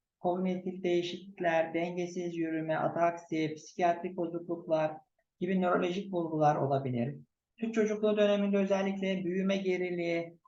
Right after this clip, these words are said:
veya kazanılmış motor hareketlerde gerileme, hipotoni, iştahsızlık ve apeti görebilmekteyiz. Letarji, serebral atrofi, konvülsiyon,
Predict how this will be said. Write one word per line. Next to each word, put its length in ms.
veya 440
kazanılmış 560
motor 320
hareketlerde 680
gerileme, 960
hipotoni, 840
iştahsızlık 840
ve 80
apeti 400
görebilmekteyiz. 1120
Letarji, 840
serebral 540
atrofi, 560
konvülsiyon, 920